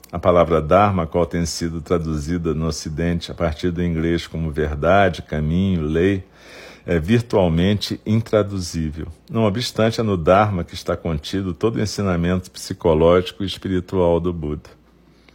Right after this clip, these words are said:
A raiz da palavra der significa segurar firmemente, apreender ou apoiar. Essa raiz pode ser encontrada em palavras de línguas indo-europeias como trono, do grego drono ou tronos, e suas palavras latinas derivadas,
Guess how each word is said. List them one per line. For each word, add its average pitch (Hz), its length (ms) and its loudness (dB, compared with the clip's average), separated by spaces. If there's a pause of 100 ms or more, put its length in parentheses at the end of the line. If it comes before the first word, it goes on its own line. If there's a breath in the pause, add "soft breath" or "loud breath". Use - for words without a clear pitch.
(460 loud breath)
A 90 100 0
raiz 90 340 6
da 107 100 6
palavra 85 680 4 (100)
der 90 540 4 (340 loud breath)
significa 90 720 -2
segurar 92 580 2
firmemente, 87 720 -2
apreender 87 800 2
ou 98 80 4
apoiar. 87 600 -2 (200)
Essa 92 260 0
raiz 98 380 2
pode 104 200 0
ser - 160 -6
encontrada 95 600 0
em 101 40 -2
palavras 90 580 4
de 85 120 -6
línguas 90 380 -2
indo-europeias 92 720 2
como 85 240 -6
trono, 101 640 0 (140)
do 85 140 -6
grego 87 400 0
drono 87 500 0
ou 76 60 -2
tronos, 92 720 -2 (520 loud breath)
e 98 80 -6
suas - 280 0
palavras 98 520 6
latinas 92 540 2
derivadas, 85 880 0